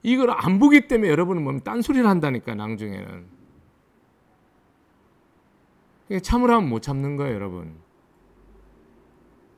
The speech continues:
하라면 또 못하고, 베풀으라면은 못 베푸는 거예요. 부처님이, 여러분, 할저신체 할 때 금강경에서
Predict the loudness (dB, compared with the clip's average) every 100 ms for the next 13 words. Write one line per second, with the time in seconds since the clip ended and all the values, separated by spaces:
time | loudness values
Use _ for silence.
0 | _ _ _ _ _ _ _ _ _ _
1 | _ _ _ _ _ -8 0 2 2 0
2 | -2 -4 -4 -6 -8 -10 -16 -20 _ _
3 | _ _ _ _ _ _ -4 -4 0 -2
4 | 0 -2 -6 -8 -8 -8 -10 -10 -6 -6
5 | -6 -8 -16 -20 _ _ _ _ _ _
6 | _ _ _ _ _ _ _ _ _ _
7 | _ _ _ _ _ _ _ _ _ _
8 | _ _ _ _ -12 -4 -2 -2 -2 -2
9 | -2 -4 -8 -12 _ _ _ _ -20 -20
10 | _ -8 -4 -2 -2 -6 -6 -6 -4 -4
11 | -4 -6 -8 -6 -6 -6 -6 -8 -10